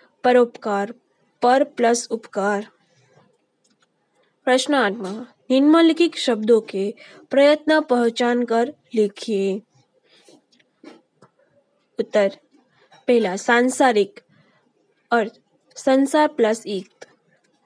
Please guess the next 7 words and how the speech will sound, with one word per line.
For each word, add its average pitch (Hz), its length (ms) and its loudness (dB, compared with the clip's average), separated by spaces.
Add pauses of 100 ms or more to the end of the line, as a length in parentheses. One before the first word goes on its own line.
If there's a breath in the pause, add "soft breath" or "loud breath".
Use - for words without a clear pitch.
दूसरा, 226 400 -2
सेवक, 208 640 0 (460 soft breath)
सेवा 269 400 4
प्लस 240 480 -2
क। 208 320 -2 (1300)
तीसरा, 220 380 -2 (120)
भयंकर, 226 640 -2